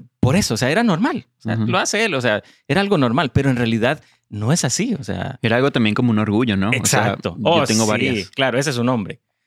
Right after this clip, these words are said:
Speaker 1: Es la idea que traemos, ¿verdad? Y la cultura que nos enseña de que, no, pues ese es un hombre. Entonces, es importante poder, eh, traer eso, ¿no? O sea, poder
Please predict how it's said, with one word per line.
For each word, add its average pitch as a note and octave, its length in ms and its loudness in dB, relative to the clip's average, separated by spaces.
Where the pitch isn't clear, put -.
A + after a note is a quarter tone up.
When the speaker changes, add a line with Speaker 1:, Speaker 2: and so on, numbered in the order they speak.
Speaker 1:
Es F3 80 -6
la A3+ 80 2
idea C3+ 380 2
que A2+ 160 -2
traemos, G#2+ 460 -2
¿verdad? F#2 240 -4
Y A2+ 40 0
la G#2 120 -2
cultura A#2 440 0
que A#2+ 120 -4
nos G#2 120 0
enseña A2 360 0
de G2+ 80 -2
que, F#2 180 -2
no, A#2+ 120 -2
pues F#2 140 -6
ese G2 220 -2
es G2+ 100 -2
un G#2+ 180 2
hombre. A2 360 -2
Entonces, A2+ 460 0
es A#2+ 200 2
importante C#3+ 540 0
poder, B2 500 2
eh, A2+ 200 -2
traer A#2+ 280 0
eso, D3+ 280 -4
¿no? A#2 160 -2
O G#2+ 40 -2
sea, A2 220 -2
poder A#2 320 0